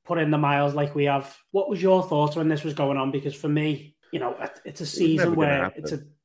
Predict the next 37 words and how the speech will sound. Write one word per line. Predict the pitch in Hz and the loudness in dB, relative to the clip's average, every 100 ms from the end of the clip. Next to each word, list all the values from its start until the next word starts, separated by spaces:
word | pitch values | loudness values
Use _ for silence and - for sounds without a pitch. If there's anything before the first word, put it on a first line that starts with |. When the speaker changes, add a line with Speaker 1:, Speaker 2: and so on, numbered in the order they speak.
| _ | _
Speaker 1:
no, | 202 139 127 | -4 -4 -4
it's | 147 | -8
a | |
season | 196 240 226 | -6 -4 -2
of | 220 | -2
frustration, | 220 - 175 156 175 | -2 0 0 -2 -4
disappointment, | 165 151 147 131 131 151 147 - - - - | -6 -8 -8 -10 -6 -4 -4 -8 -20 -12 -4
and | 151 151 - | -2 -2 -6
he'll | - 185 185 | -2 -2 0
feel | 196 165 | 0 0
it | 165 | 0
more | 151 139 | -2 -2
than | 135 | -4
anyone. | 135 143 156 | -2 0 0
So, | 151 156 135 - - - _ _ _ - | -2 -2 -4 -6 -20 -20 _ _ _ -4
you | |
know, | 147 135 | -2 0
we, | 147 156 | -2 0
we | 165 | 0
back | 160 156 - | 0 -2 -2
the | 175 | -2
manager. | 165 165 170 175 175 | 0 0 0 -2 -4
He's, | 170 139 - - | -4 -6 -8 -12
he's | 170 | -6
the | 165 | 0
Speaker 2:
Yeah. | 156 | 0
Speaker 1:
only | 156 | 2
one | 151 | 0
that's | 143 | -2
produced | - 139 147 139 - | -8 -6 -4 -4 -4
so | 143 | -2
much | 147 147 | -2 -4
for | 160 | -6
us | 147 143 | -4 -4
so | 139 | -6
soon. | 135 151 156 160 | -4 -2 -2 -2
So | 175 147 | -4 -4